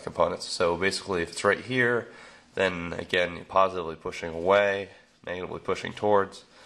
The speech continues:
So you'll have a net field of like this. If it's right,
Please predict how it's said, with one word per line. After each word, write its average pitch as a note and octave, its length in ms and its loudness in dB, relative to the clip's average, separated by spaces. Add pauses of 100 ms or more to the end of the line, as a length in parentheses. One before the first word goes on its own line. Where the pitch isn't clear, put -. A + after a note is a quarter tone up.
(260)
So F2 440 2
you'll E2 140 0
have E2 280 2
a E2+ 60 -10
net E2+ 200 -2
field E2 500 -4
of - 340 -2
like - 180 -4
this. - 380 -6
If - 160 -8
it's - 240 -4
right, E2 180 2